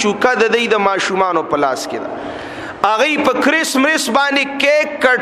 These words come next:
کوي، دوی هم په جشن میلاد النبی کیک کټ کوي. دا د عیسایت، نصرانیت د بی دینه عاشقان دی او که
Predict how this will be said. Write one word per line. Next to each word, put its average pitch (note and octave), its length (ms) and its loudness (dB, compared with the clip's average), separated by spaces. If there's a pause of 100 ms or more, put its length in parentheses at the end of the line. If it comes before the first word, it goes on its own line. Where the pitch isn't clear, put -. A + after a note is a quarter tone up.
(140)
کوي، C#4 240 4 (180)
دوی C4 180 4
هم B3 440 2
په A3 180 2
جشن A3+ 300 0 (140)
میلاد G3 400 4
النبی F#3+ 460 2 (200)
کیک G#3+ 260 4 (140)
کټ C#3+ 160 2 (140)
کوي. C3+ 180 2 (960)
دا G#3+ 100 4 (140)
د - 20 6 (880)
عیسایت، A#3 560 2 (680)
نصرانیت B3 840 2 (540)
د G3 160 2
بی A#3 100 2 (140)
دینه B3 240 2 (160)
عاشقان C#4 720 0
دی C#4+ 120 2
او C4+ 120 2
که G#3 140 0